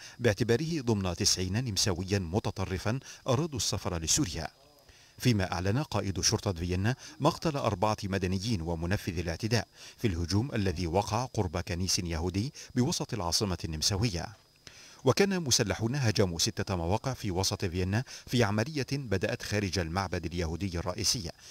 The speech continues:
مما أسفر عن سقوط قتلى وجرحى، بينما قتلت الشرطة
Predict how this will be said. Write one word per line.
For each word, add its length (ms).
مما 500
أسفر 280
عن 160
سقوط 380
قتلى 320
وجرحى، 520
بينما 320
قتلت 420
الشرطة 440